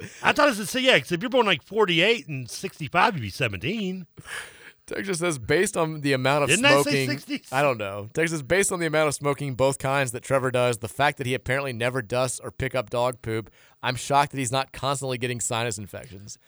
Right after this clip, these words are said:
Speaker 1: I'm
Speaker 2: It is
Speaker 1: not
Speaker 2: amazing that you feel as well as you do, Cons. Like, you, you're more healthy than I am.
Speaker 1: You'd be surprised. Uh, <laughs> it's, my back is killing me right now.
Speaker 2: Well,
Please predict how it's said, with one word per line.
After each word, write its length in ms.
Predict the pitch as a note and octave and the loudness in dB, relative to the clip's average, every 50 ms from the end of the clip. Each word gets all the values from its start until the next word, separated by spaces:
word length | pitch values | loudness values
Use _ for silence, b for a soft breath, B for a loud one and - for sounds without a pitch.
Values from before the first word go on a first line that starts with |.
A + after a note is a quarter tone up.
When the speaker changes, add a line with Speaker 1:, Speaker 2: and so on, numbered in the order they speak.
| b | b
Speaker 1:
I'm 120 | b - A#2 | b 0 2
Speaker 2:
It 40 | C#4 | 4
is 120 | E4+ - | 4 4
Speaker 1:
not 60 | - B3 | 4 4
Speaker 2:
amazing 280 | A3 A3 A#3 G#3+ G3+ | 4 4 4 2 0
that 60 | G3+ | 0
you 120 | F#3+ F3+ E3 | 0 0 0
feel 240 | - D#3 F3 F3 F3 | 2 2 4 4 4
as 100 | E3+ A#2+ | 4 2
well 220 | B2 C3+ C#3+ C#3+ | 2 2 4 4
as 100 | C#3 G#2+ | 2 0
you 80 | B2 A#2 | -2 -4
do, 220 | F#2+ A2+ A2 G#2 | -4 -4 -4 -4
Cons. 340 | - - G2 F#2+ F#2 - - | -6 -10 -12 -12 -12 -10 -10
Like, 140 | C3 D3+ F3+ | -10 -8 -8
you, 100 | F#3+ A3 | -8 -8
you're 320 | A#3+ G#3+ F#3+ G3 B3 A#3+ G3+ | -8 -8 -6 -6 -6 -6 -6
more 260 | G#3+ E3 E3 E3+ F#3 | -6 -2 2 4 4
healthy 300 | C#3 D#3+ F3 E3+ - F3 | 4 4 2 2 0 0
than 100 | D3 C#3 | 0 0
I 280 | B2+ B2 B2 A#2+ G#2+ F2+ | 0 0 0 0 -2 -4
am. 60 | E2+ B2 | -6 -6
Speaker 1:
You'd 120 | B2 A#2 | -6 -6
be 80 | G#2+ G2+ | -6 -6
surprised. 720 | - - - - E2+ E2 D#2 D#2 D2+ D2+ D2+ - - - | -8 -10 -12 -10 -6 -4 -4 -4 -4 -4 -6 -10 -10 -4
Uh, 300 | - D#3 D3+ C#3+ B2+ A#2 | 0 2 4 4 4 2
<laughs> 60 | - - | 0 -2
it's, 880 | C3+ - - F#3 - - A3+ A3+ - F3+ E3+ - - - - G3 - - | -6 -6 -6 -6 -2 0 0 0 0 -4 -10 -10 -10 -12 -12 -12 -12 -10
my 220 | A#2+ C#3 - C3 | -8 -8 -8 -8
back 400 | B2+ A2 - A#2 G#2 G2+ G2+ - | -8 -6 -2 0 0 0 -2 -4
is 120 | F2+ - _ - | -10 -18 _ -12
killing 220 | - G2+ F2+ E2+ | -12 -10 -10 -10
me 80 | D#2+ D#2 | -10 -10
right 200 | D#2 D#2+ E2 D#2 | -10 -10 -10 -10
now. 220 | E2 D#2+ D#2+ D2+ | -10 -10 -10 -10
Speaker 2:
Well, 140 | - - F3 | -8 -8 -10